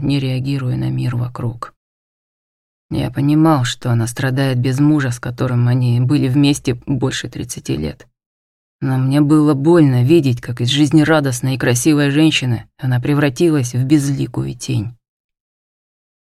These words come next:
Я перепробовал всё, чтобы вытащить её из этого состояния. Разговаривал, умолял, кричал.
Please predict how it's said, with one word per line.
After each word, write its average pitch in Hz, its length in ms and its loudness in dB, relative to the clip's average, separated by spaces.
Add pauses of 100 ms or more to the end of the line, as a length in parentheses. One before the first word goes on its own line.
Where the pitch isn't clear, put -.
(340)
Я 160 360 0
перепробовал 170 720 2
всё, 185 400 -4
чтобы 156 300 -4
вытащить 160 580 -2
её 156 280 2
из 143 120 -2
этого 151 300 -2
состояния. 135 920 -2 (140)
Разговаривал, 131 880 -2
умолял, 135 580 -2
кричал. 135 560 -4